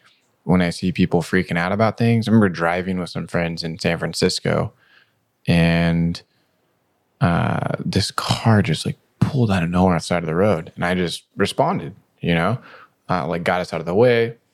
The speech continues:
saved our lives in a way. And everybody's like, "Oh my gosh." And, uh, and there's these certain moments in life, I think we get the opportunity to react versus respond.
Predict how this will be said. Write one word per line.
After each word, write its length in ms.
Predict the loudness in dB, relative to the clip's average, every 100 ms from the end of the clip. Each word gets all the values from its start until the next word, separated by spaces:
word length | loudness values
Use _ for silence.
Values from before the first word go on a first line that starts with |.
| _
saved 300 | -8 -4 -2
our 80 | 0
lives 400 | 0 0 -2 -2
in 100 | 0
a 60 |
way. 280 | 2 0 -2 -8 -20 _ _ _ -4
And 80 | -2
everybody's 240 | -2 -4
like, 160 | -10 -10
"Oh 140 | -8
my 140 | -4 -2
gosh." 500 | -2 -2 -6 -12 -14 _ _ _ _ _
And, 420 | 2 2 2 2 2
uh, 400 | 0 0 -2 -6 _ _ _ _ _ _ _ 2
and 80 | 4
there's 140 | 4
these 120 | 2
certain 260 | 0 2 4
moments 360 | 4 4 0 -2
in 80 |
life, 180 | -4 -4
I 60 | -6
think 160 | -8
we 100 | -6
get 80 | -4
the 120 | 0
opportunity 540 | 0 -2 -2 2 2 0
to 200 | 0 0
react 720 | 0 0 0 -2 -4 -10 -18 _ _ _
versus 480 | -4 -2 -2 -8 -6
respond. 840 | -2 -2 -2 -2 0 0 0 -2